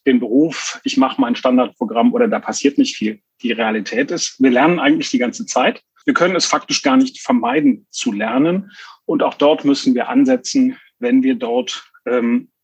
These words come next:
mehr diejenigen erreichen wollen, die wir bisher weniger erreichen.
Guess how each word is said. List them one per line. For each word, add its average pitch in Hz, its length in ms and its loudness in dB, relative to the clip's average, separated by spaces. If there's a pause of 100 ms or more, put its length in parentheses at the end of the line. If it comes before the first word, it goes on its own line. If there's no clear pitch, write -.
(600)
mehr 143 600 0
diejenigen 160 540 0
erreichen 135 420 -2
wollen, 127 160 2
die 127 100 0
wir 123 100 -4
bisher 123 360 -4
weniger 135 300 -2
erreichen. - 580 -14